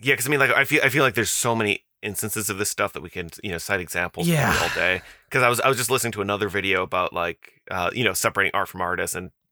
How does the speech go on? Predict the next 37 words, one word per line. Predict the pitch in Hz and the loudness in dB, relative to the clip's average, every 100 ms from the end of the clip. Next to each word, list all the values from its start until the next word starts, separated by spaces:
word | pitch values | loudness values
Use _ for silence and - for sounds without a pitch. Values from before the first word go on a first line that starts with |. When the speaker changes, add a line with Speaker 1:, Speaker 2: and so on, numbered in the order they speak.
| _ _ _ _ - | _ _ _ _ -10
Speaker 1:
uh, | 87 85 85 87 | -6 -2 -2 -4
you | - 110 | -4 -2
know, | 95 90 - - | -2 -4 -14 -2
dealing | 120 107 | 0 2
with, | 104 98 - - _ | 2 0 -2 -12 _
like, | 87 85 _ | -10 -10 _
a | - 90 90 | -6 -4 -4
certain | - - | -4 -6
manga | 90 90 90 | -2 -2 0
artist | 87 87 90 82 - - - | 0 0 0 -2 -4 -10 -10
who | - 98 90 92 _ _ | -4 0 0 -4 _ _
is, | - | -12
like, | 127 - | -12 -12
a | |
pedophile. | - 135 101 82 | 0 0 2 0
Speaker 2:
Oh | 202 262 139 | 4 4 2
my | 143 | 2
gosh, | 208 240 - | 4 4 4
who? | 311 320 - | 2 4 2
Speaker 1:
And, | 87 - _ _ _ _ | -2 -12 _ _ _ _
yeah, | - 147 - - _ _ | 2 2 2 -6 _ _
uh, | 123 131 127 | 2 4 4
the | 127 | 4
guy | 135 143 | 4 4
who | 143 | 2
did, | 135 127 | 2 4
uh, | 120 104 | 4 4
R-, | 98 - | 0 0
uh, | 113 | 0
Rurouni | 98 104 110 107 | 2 2 2 0
Kenshin. | 110 110 - | 0 0 2
Speaker 2:
Really? | 135 359 440 466 453 415 _ _ | 4 6 6 6 4 -2 _ _
Holy | 349 427 311 | 6 6 6
shit! | 240 - 466 | 4 6 6
Speaker 1:
Oh, | 151 147 | 6 4
pedoph-, | - 185 202 - | 4 2 2 2
but | 190 | 2